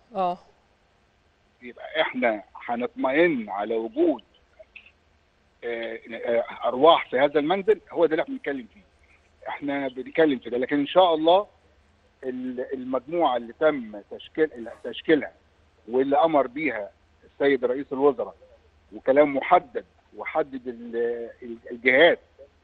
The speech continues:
Speaker 2: وحدد مين اللي هيكون موجود، فبالتالي هو يعلم جيدا إن شاء الله إن إحنا هنوفق في هذا الملف إن شاء الله.
Speaker 1: إن شاء الله يا رب. أشكرك اللواء أشرف عطية محافظ أسوان، شكرًا جزيلًا لحضرتك. وينضم لنا المهندس رامي العقاد حفيد،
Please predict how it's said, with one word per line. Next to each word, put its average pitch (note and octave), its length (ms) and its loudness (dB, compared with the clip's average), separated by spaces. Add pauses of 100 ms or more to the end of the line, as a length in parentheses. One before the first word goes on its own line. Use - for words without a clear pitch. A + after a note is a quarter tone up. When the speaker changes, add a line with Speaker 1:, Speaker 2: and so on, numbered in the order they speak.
(320)
Speaker 2:
وحدد C3+ 480 -2
مين E3 240 2
اللي C#3 140 0
هيكون B2+ 260 -4
موجود، D4 460 -2 (520)
فبالتالي F#3 720 0
هو C#3+ 140 -2
يعلم D3 360 2
جيدا D3+ 300 -4
إن C3+ 100 -10
شاء D3 220 -6
الله C#3+ 180 -8
إن C#3+ 120 -10
إحنا C3+ 220 -10
هنوفق C3+ 500 -6
في B2 40 -12 (100)
هذا B2+ 140 -10
الملف A#2 380 -8 (160)
إن G#2 100 -20
شاء - 140 -18
الله. - 160 -20
Speaker 1:
إن F#3+ 100 -8
شاء F#3 240 -4
الله F3 180 -4
يا D#3 140 -4
رب. D3+ 160 -6
أشكرك F#3+ 400 -2 (300)
اللواء F#3 320 -2
أشرف F3 300 -10
عطية F3+ 300 -6
محافظ E3+ 500 -8
أسوان، F3 360 -10
شكرًا E3 320 -10
جزيلًا E3 360 -8
لحضرتك. E3+ 580 -6
وينضم E3+ 320 -4
لنا G#3 140 -2
المهندس G3+ 520 -6
رامي G#3 220 -6
العقاد G3 460 -4
حفيد، F#3+ 400 -10